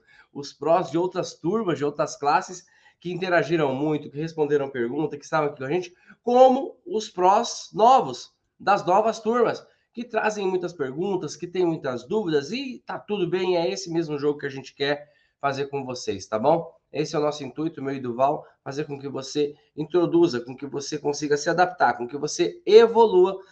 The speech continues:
nessa revolução que são os veículos híbridos e elétricos. É isso mesmo que você ouviu. Não é evolução. Evolução é quando uma coisa ela tá aqui e ela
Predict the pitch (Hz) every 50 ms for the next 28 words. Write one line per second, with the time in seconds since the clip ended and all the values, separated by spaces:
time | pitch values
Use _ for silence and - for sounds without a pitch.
0 | 170 160 - 139 151 160 160 - 175 - - - - _ _ _ 113 139 202 233
1 | 247 220 202 - 226 220 220 - 185 170 175 180 175 - - _ _ _ - 170
2 | 165 - - 151 151 147 147 - 139 135 131 131 135 131 135 127 - 123 120 -
3 | - - _ _ 143 156 165 160 151 156 143 139 127 113 104 113 135 147 - _
4 | - 131 131 117 110 98 98 - - _ - 175 226 247 233 240 226 226 214 220
5 | - - 208 202 175 139 131 110 - - _ _ _ _ - 214 254 285 277 -
6 | - 226 233 220 - - 208 185 175 165 175 151 - - 226 240 240 269 262 233
7 | 190 170 - 247 262 254 247 247 240 233 233 226 226 220 220 208 214 214 - 214
8 | - 202 190 170 - - 180 208 214 220 220 220 226 226 226